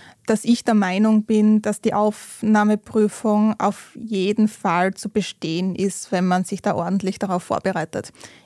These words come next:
Ich bin ja völlig unvorbereitet in dieses Testverfahren gegangen.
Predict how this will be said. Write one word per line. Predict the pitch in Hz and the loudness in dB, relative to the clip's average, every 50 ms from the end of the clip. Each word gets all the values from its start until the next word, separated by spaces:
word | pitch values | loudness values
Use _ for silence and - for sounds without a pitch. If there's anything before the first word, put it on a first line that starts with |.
| _ | _
Ich | - 202 175 | -6 -6 -4
bin | - 202 202 | 0 0 2
ja | 185 185 | 2 2
völlig | 185 - 202 202 190 214 - - | 0 -2 -2 -2 -2 -2 -2 2
unvorbereitet | 196 220 240 - 180 180 208 190 185 180 180 - - 190 185 - | 2 2 2 2 0 -2 -2 -2 -2 -2 -4 -2 -6 -6 -6 -6
in | - - 170 190 190 | -8 -6 -4 -4 -2
dieses | - 208 - - 202 - | -2 -4 -4 -4 -6 -4
Testverfahren | - - 185 - - - - 208 - - 185 156 170 180 196 - | -4 -4 -4 -4 -6 -2 -2 -2 0 0 -2 0 0 -2 -2 -4
gegangen. | 214 208 - 190 175 175 185 196 190 208 208 | -6 -6 -4 -4 -4 -2 -2 0 0 0 -2